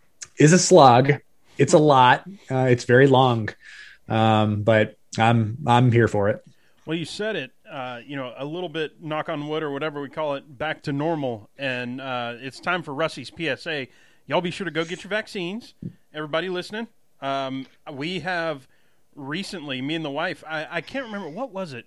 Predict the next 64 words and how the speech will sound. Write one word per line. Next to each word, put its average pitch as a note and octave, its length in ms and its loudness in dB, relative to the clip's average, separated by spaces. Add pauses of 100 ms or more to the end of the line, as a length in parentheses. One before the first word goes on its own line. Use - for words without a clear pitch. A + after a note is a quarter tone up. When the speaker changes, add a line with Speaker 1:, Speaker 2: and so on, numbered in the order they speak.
Speaker 2:
I, E3 100 -2
it F3 260 -6
might F#3+ 120 0
have C4+ 100 -4
been G#3+ 120 -4
this G3+ 160 -8
last F3 260 -6
weekend E3 400 -8
when C3 160 -6
we C3+ 80 -6
went D3 160 -4
out D#3 140 -2
to C#3 60 -4
Athens C#3 400 -4
and, A2+ 180 -10 (400)
and C#3 180 -2
our, C3 260 2
uh, B2 360 -2
our C3 220 -4
hosts - 580 -6
out C3 180 -6
there, C3 240 -4
friends C#3+ 340 -8
of A#2+ 80 -14
ours, C3+ 300 -6 (420)
uh, D3 180 -4
they D3+ 160 -8
said, D3 380 -10
"Well, D#3 400 -8
um, D3 540 -8
yeah, F#3 160 -4
we G#3+ 120 -6
can A#3 100 -6
go G#3+ 100 -2
out G3 160 -2
to E3+ 60 -10
eat. G#3+ 260 -10
What E3 220 -8
do F#3 60 -8
y'all, F3+ 440 0 (180)
uh, D3 260 -6 (300)
do A#2+ 80 -14
y'all, D3+ 300 -2
where D#3 180 0
do F#3+ 60 -2
y'all F3+ 180 4
feel F#3 220 -6
comfortable? D#3 420 -6
What D#3 60 -4
do F3 60 -6
you E3+ 40 -6
feel?" F3+ 260 -8 (320)
And D3 120 -6
we, E3 160 -2
we D#3 180 -8
look F3 160 -4
at F#3 60 -6
each E3 160 -8
other. E3 180 -4
We're D#3 100 -4
like, D3+ 220 -2 (540)
"We'll C#3 120 -10
go F#3+ 140 -2
wherever." G3+ 400 0